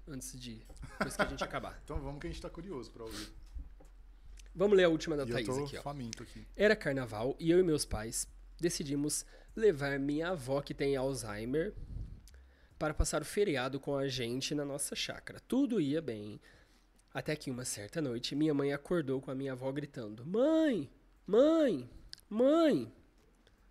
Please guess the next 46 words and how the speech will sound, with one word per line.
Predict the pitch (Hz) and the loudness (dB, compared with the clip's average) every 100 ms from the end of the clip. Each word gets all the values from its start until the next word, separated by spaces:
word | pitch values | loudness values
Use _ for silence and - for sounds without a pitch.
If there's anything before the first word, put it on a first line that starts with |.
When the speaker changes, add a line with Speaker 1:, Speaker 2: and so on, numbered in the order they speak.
| _ | _
Speaker 1:
Ah, | - | -16
mano, | 120 123 | -12 -10
isso | - | -4
aqui | 240 | -2
é | |
a | 247 | 0
mesma | 294 349 | 0 0
história | - 262 | 0 2
da | 254 | 2
criança. | 247 277 208 190 226 165 | 0 0 2 0 -2 -6
Ela | 156 | -8
só | 214 | -6
trocou | 220 214 | -2 -2
a | 226 | 0
criança | 285 233 262 | 0 0 0
pela | 254 262 | 2 2
avó. | 269 196 180 202 - - - - - - _ - - - | 4 6 6 4 -2 -20 -20 -20 -20 -20 _ -20 -20 -2
E | 269 | 2
não | 254 180 | 6 6
parava. | 175 208 151 120 | 4 2 2 2
Ela | 175 180 | 4 2
então | 160 147 | 2 0
tomou | 143 147 147 | 2 2 2
uma | 147 | 2
iniciativa | 151 160 - 151 165 | 0 -2 -4 -4 -2
e | 165 | -2
respondeu: | 160 165 147 | 0 0 2
"O | 151 | 2
que | - 269 294 | 4 4 8
é, | 311 311 | 8 8
moleque?" | 320 311 330 320 285 185 - - _ - - - | 8 8 10 8 6 0 -6 -20 _ -20 -20 -8
Minha | 180 226 214 | 2 6 8
ma-, | - | 6
<laughs> | - - - - - - - - | 4 0 -4 -12 -14 -14 -14 -6
minha | 208 202 185 | 2 6 6
avó | 151 147 160 - - - _ | 4 2 0 -4 -20 -20 _
parou | 196 160 160 | 6 8 8
e | |
voltou | 180 190 190 175 | 8 6 6 4
ao | 180 | 4
normal. | 180 185 170 107 101 - - - | 4 2 0 -4 -8 -16 -20 -4
E | 180 | 4
meu | 196 | 6
pai | 185 151 170 | 6 4 4
estávamos | 165 170 165 160 | 4 2 2 0
dormindo | 147 156 131 117 131 175 | 2 2 0 -4 -4 -4